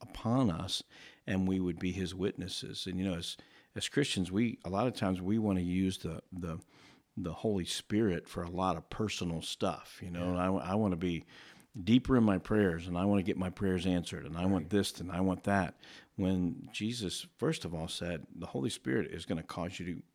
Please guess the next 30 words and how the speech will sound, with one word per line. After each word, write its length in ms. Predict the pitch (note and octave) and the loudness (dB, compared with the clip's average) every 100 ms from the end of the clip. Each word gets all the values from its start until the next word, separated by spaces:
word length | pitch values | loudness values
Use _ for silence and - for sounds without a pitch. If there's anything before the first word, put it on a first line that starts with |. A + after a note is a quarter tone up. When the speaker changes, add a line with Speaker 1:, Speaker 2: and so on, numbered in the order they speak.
| E2+ | -16
Speaker 1:
you 260 | F2+ F#2 | -8 -4
know, 80 | E2+ | -4
his, 280 | - C#3+ - - - - - | -2 -4 -4 -12 -20 -20 -12
his 180 | - B2 | -2 -2
challenge 420 | - A2+ B2+ G2 | 2 2 4 2
to 60 | - | 0
you 60 | E2+ | -4
is 80 | |
gonna 160 | - F#2 | 0 0
be 100 | F2 | 0
a 60 | E2 | -2
better 240 | D#2 - | -4 -6
witness. 560 | E2 F#2+ - E2+ - - _ - - _ _ _ - | -4 -4 -4 -6 -8 -10 _ -20 -20 _ _ _ -2
And, 340 | F#2+ F2+ F2 | 0 2 0
um, 380 | E2+ D#2+ G#2 - - | 0 -4 -8 -10 -8
and 100 | F#2+ | -4
so 180 | - F#2+ | 2 2
th-, 180 | F2+ | 0
there's 320 | - F2+ F2 - - | 0 -2 -2 -10 0
genuinely 520 | B2+ C3 A#2 G#2+ F#2 | 6 8 10 8 6
a 60 | |
purpose 600 | E2 - G#2 - - - | 4 0 0 -2 -4 -4
in 140 | - - | -6 -10
that. 280 | - - - - - - _ _ | -10 -10 -14 -20 -20 -20 _ _
And, 400 | - F#2+ F2+ E2+ | -4 0 2 2
uh, 240 | E2+ D#2+ E2 - _ _ _ _ _ - | 0 -2 -6 -14 _ _ _ _ _ 2
and 180 | G#2 | 6
then 160 | A2 A#2 - | 8 6 4
if 200 | G2+ - | 0 6
we, 360 | C3 C3+ - | 8 8 4